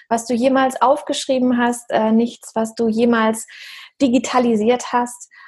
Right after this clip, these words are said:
Und, ähm, aus all deinem Erfahrungsschatz, was würdest du, wenn ich dir jetzt ein weißes Blatt Papier geben würde und einen Stift, was würdest du gerne, ähm, ja, der Menschheit nochmal mitgeben? Du darfst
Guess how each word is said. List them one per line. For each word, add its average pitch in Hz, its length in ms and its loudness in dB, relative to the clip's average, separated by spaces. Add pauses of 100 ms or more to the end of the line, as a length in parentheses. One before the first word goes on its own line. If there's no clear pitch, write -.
(220)
Und, 214 340 0
ähm, 202 200 -4
aus - 180 -4
all 233 220 0
deinem 254 280 2
Erfahrungsschatz, - 1500 -4
was 220 340 -8
würdest 254 420 -4
du, 254 140 -2
wenn 220 140 4
ich 226 120 0
dir 220 120 0
jetzt 214 200 -2
ein 208 200 -2
weißes 226 340 -4
Blatt 220 200 -4
Papier 240 340 -2
geben 226 240 2
würde 214 160 2
und 208 80 -4
einen 208 140 0
Stift, 220 340 -8
was 214 160 -6
würdest 226 280 0
du 214 180 0 (500)
gerne, 214 560 0
ähm, 202 360 -4 (160)
ja, 320 140 2
der 208 100 0
Menschheit 262 340 0
nochmal 240 220 0
mitgeben? 180 560 -2 (120)
Du 156 60 -2
darfst 220 420 -2